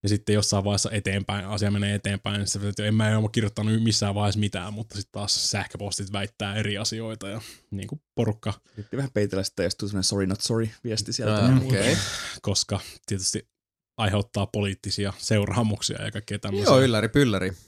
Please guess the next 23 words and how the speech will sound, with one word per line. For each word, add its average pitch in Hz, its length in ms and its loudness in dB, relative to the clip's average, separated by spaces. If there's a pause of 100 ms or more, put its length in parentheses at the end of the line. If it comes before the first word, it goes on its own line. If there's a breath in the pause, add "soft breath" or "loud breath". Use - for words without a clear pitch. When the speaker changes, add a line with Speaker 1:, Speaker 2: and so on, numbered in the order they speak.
Speaker 1:
Niin. 113 340 2
Speaker 3:
Mm. 90 100 0 (720 loud breath)
Speaker 1:
Ja 101 80 -2
nyt 98 120 0
se 104 80 0
siitä 98 200 -2
on 95 60 -2
tullut 95 180 -2
hirveä, 98 340 0
että - 220 -6 (240)
Speaker 2:
Jaa, - 140 -10
Speaker 1:
se 92 140 -4
Speaker 2:
no. - 60 -4 (260)
Speaker 1:
koittaa, 101 540 2
niinku, 104 440 -2
erottaa 110 580 2
sitä - 260 -2
Oculusta 101 680 -4
ja 104 180 -4 (360)
Palmer 101 360 -2
Lucky 101 380 -2
silleen, 107 280 -6
että 123 180 -6